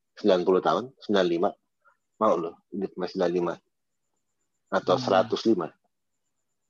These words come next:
Speaker 2: Nggak ada yang tahu juga sih.
Speaker 1: <laughs> Lu mau nggak? Tapi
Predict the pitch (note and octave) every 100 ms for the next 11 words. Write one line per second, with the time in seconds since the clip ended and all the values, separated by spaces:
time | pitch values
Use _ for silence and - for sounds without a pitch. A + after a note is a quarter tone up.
0 | _ _ _ - G2+ F#2+ G2+ G2+ G#2+ F#2+
1 | F#2 G#2+ A2+ G#2 - F#2+ - - _ _
2 | _ _ _ - E3+ - - A#3 - G3+
3 | F3+ G#3+ D#3 D#3 E3+ G#2 F#2 A#2